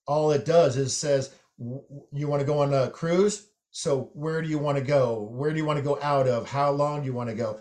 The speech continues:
So there's no way of really of looking at anything else because it's like I said, it's like Kayak and Expedia.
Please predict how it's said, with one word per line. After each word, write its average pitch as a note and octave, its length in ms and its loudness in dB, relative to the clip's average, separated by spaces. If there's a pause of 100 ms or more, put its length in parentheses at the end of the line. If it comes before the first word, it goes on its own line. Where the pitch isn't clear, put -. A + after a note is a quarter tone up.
(240)
So - 200 2
there's D#3 300 4
no F#3 480 4
way E3 580 2
of C3+ 500 -2
really D3 500 2
of A2+ 220 0
looking D3 440 -2
at B2+ 160 -4
anything C3+ 520 -2
else C3+ 360 0
because C3+ 320 -2
it's C3+ 140 -4
like D#3+ 180 0
I - 60 0
said, C#3+ 180 0
it's C3 120 -4
like D#3 160 -4
Kayak D3 520 0
and B2+ 100 -2
Expedia. B2 680 -2